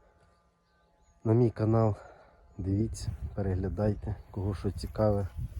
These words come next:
підказуйте, поправляйте мене, як ще краще вам відео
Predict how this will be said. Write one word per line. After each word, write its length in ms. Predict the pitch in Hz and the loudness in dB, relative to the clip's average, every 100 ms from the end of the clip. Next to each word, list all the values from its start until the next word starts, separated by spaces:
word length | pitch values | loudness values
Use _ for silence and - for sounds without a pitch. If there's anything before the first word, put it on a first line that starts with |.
| - - - | -8 -10 -10
підказуйте, 800 | - - 113 113 98 101 - 104 - - - | -8 -2 4 4 4 -4 -2 -4 -4 -16 -16
поправляйте 760 | - 98 - 98 101 107 98 110 | -8 -6 -4 -2 0 0 0 -4
мене, 280 | 101 101 98 - - - - - - - - - - - - - - | -2 -2 -2 -6 -20 -20 -20 -20 -20 -18 -18 -16 -14 -14 -16 -20 -12
як 580 | 98 104 101 - - - - - | -4 -2 -2 -6 -20 -20 -20 -20
ще 260 | - 113 104 | -8 -4 -4
краще 500 | 107 107 - - 92 - - - - - - - - - - - - | 0 -2 -2 -10 -12 -14 -20 -20 -20 -20 -20 -20 -20 -20 -20 -20 -8
вам 260 | 101 101 | -4 -2
відео 440 | 90 101 98 98 | -2 -4 -2 -2